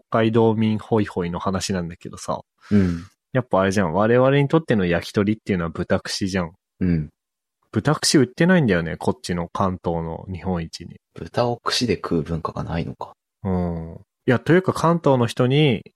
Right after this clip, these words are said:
Speaker 2: うん。
Speaker 1: からすれば、焼き鳥っつってんだから豚串はおかしいだろ、みたいな。
Speaker 2: <laughs> まあ、そうだね。
Speaker 1: <laughs> 鳥だろ、みたいな話らしいんだけど。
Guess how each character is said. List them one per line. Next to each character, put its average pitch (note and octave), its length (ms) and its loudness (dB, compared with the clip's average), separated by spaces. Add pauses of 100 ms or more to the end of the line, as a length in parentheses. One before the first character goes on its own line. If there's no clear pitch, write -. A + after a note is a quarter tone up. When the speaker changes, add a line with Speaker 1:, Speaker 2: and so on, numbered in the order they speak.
(100)
Speaker 2:
う F#2+ 80 2
ん。 D#2+ 200 -2
Speaker 1:
か G2+ 120 0
ら A#2+ 80 2
す - 120 -2
れ A#2+ 100 4
ば、 A2+ 440 2 (200)
焼 G#2+ 260 2
き - 20 -10
鳥 D3 280 2
っ - 100 -2
つ - 140 -10
っ - 40 -20
て - 160 2
ん A#2 40 4
だ G2 120 -2
か F#2 100 0
ら F2+ 80 2
豚 G2 280 -2
串 - 200 -2
は G2+ 60 4
お F2+ 60 -2
か G#2 140 -2
し - 140 -2
い G2+ 40 0
だ E2+ 100 -2
ろ、 F2 100 -4
み E2 100 -4
た D3+ 120 6
い G#3 40 4
な。 - 0 -
Speaker 2:
<laughs> - 600 4
ま - 80 4
あ、 - 40 -10
そ - 200 0
う F3+ 220 6
だ D#3+ 140 4
ね。 G3 640 2
Speaker 1:
<laughs> - 60 -14
鳥 A#2+ 240 4
だ C3 140 4
ろ、 C3 140 2
み E2+ 140 -4
た - 120 -10
い - 60 -14
な - 140 -8
話 F#2 300 -2
ら F2+ 80 0
し - 120 -8
い F#2 40 -6
ん B2 40 -8
だ - 80 -10
け - 140 -16
ど。 D2 240 -12